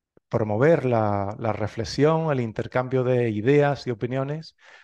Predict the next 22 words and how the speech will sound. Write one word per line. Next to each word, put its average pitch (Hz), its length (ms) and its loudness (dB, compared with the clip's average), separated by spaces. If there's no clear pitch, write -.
para 120 160 0
la 127 120 2
formación 139 480 0
de 131 80 4
docentes 139 840 0
e 113 80 -4
investigadores 110 680 2
de 123 80 2
la 113 140 2
política 113 320 2
económica, 123 640 0
con 123 160 2
especial 127 420 0
interés 139 480 2
en 110 340 -4
la 104 120 0
formación 117 640 0
del, 113 420 0
del 110 180 -4
profesorado 110 540 -2
más 104 140 0
joven. 90 360 -4